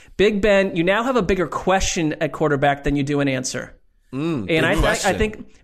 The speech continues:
Speaker 1: behind offensive lines that are crumbling, that's when teams start to go south. You're in a division where two other teams beside yourself made the playoffs last year.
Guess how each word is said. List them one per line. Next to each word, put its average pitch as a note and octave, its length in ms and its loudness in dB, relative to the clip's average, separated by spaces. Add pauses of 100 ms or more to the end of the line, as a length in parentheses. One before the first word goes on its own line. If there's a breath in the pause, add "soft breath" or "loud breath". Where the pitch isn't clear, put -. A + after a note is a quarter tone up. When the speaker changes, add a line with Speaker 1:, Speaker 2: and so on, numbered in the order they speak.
Speaker 1:
behind G#3 640 2
offensive G3+ 480 0
lines F3+ 320 2
that F#3 100 0
are D#3+ 60 0
crumbling, F3+ 400 0
that's F3 240 0
when D3+ 120 -2
teams E3 340 -2
start E3 240 0
to D#3 80 -10
go D3 100 0
south. D#3 680 -2
You're F3 160 2
in F#3 60 2
a F#3 40 2
division F3 540 0
where D3+ 180 2
two A#3 320 0
other G#3 180 2
teams F#3 360 -2
beside D#3+ 400 -2
yourself D3+ 400 0
made D3+ 160 0
the C#3+ 80 -2
playoffs C#3 460 0
last C3+ 300 0
year. C#3 240 -2